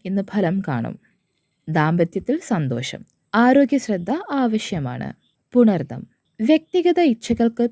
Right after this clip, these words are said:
പിന്തുണ ലഭിക്കും. അന്യസംസ്ഥാന സഹായം പ്രതീക്ഷിക്കാം. ധനനഷ്ടം ഒഴിവാക്കുക. പൂയം. ഉദ്വേഗഭരിതമായ തീരുമാനം ഒഴിവാക്കുക. ചെറുതെങ്കിലും ആരോഗ്യ പ്രശ്നം. ആത്മവിശ്വാസം പോഷിപ്പിക്കുക.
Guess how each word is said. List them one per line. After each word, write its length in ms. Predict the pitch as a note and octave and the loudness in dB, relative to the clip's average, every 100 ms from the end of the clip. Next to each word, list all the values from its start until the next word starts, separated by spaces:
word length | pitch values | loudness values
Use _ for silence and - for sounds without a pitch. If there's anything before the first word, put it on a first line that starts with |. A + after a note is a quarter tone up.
| - | -2
പിന്തുണ 400 | A3 G3 G#3+ G#3 | -2 0 2 2
ലഭിക്കും. 560 | F3+ C3 - B2+ C3+ _ _ _ _ _ - | 0 -4 -8 -12 -12 _ _ _ _ _ -8
അന്യസംസ്ഥാന 800 | D#3 D3+ D#3+ E3+ E3+ F3 - F#3 | -6 -2 -2 -2 -2 -4 -6 -6
സഹായം 520 | F#3+ F3+ E3+ D#3+ G#3+ G4+ | -4 -2 0 0 0 -2
പ്രതീക്ഷിക്കാം. 720 | - F#3 C3 - - - A2+ - _ _ _ _ - | -2 -2 -2 -8 -14 -14 -14 -16 _ _ _ _ -4
ധനനഷ്ടം 680 | G#3+ B3 C4+ C#4 A#3 - D4+ _ | 2 4 4 0 -4 -6 -12 _
ഒഴിവാക്കുക. 760 | F#3+ E3 D#3 D3+ - - - - _ _ _ - | -6 -4 -4 -6 -8 -10 -10 -12 _ _ _ 2
പൂയം. 480 | B3 G3+ C3+ C3+ - _ _ - | 6 6 2 -4 -12 _ _ -2
ഉദ്വേഗഭരിതമായ 1040 | C4+ C#4 E4+ E4+ E4 D4+ D4 D4+ D4 D4 | -2 2 4 4 4 4 2 0 0 0
തീരുമാനം 720 | D4 G#3+ G3+ F#3+ F#3+ F#3 B3+ - | -2 -2 -2 -2 -2 0 -2 -4
ഒഴിവാക്കുക. 720 | F#3 F3 D#3+ D3 C3 B2+ C#3 - _ _ _ _ - | -4 0 0 -2 -4 -6 -8 -12 _ _ _ _ -8
ചെറുതെങ്കിലും 680 | - D3 D3 E3+ E3+ G3+ E4+ _ _ - | -2 0 0 -2 -2 -4 -6 _ _ -4
ആരോഗ്യ 420 | F3 F3+ F#3 F3 | 0 2 0 -4
പ്രശ്നം. 540 | F3 C#3 - C3 - - _ _ _ _ _ _ | -6 -8 -10 -12 -16 -20 _ _ _ _ _ _
ആത്മവിശ്വാസം 840 | A#3+ B3 B3 A#3 A3+ G#3+ A3 G#3+ D4+ - _ _ | 0 0 0 2 2 2 0 -2 -6 -12 _ _
പോഷിപ്പിക്കുക. 760 | G#3+ G3 F3 D#3 C3+ - - | -6 -4 -6 -8 -12 -12 -14